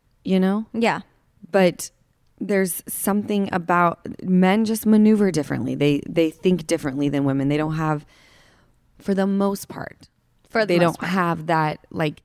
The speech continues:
Speaker 1: sensitive side. They're, they're kind of a one-track mind. And there are a lot of great men. I mean, my,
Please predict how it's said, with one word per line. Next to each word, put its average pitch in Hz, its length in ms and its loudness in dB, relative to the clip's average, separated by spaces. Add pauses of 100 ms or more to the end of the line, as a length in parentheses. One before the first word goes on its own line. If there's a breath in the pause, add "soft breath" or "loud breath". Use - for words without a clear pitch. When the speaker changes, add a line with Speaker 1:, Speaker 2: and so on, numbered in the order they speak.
Speaker 1:
sensitive 165 880 -2
side. 147 480 -6
They're, 151 380 -2
they're 156 480 -2 (400)
kind 180 200 -2
of 170 120 0
a 156 40 0
one-track 160 760 -2
mind. 147 500 -2
And 180 160 2
there 170 140 0
are 151 160 2
a 147 60 0
lot 143 180 0
of 147 100 -6
great 180 220 0
men. 143 160 0
I 143 60 -2
mean, 147 200 2
my, 151 260 0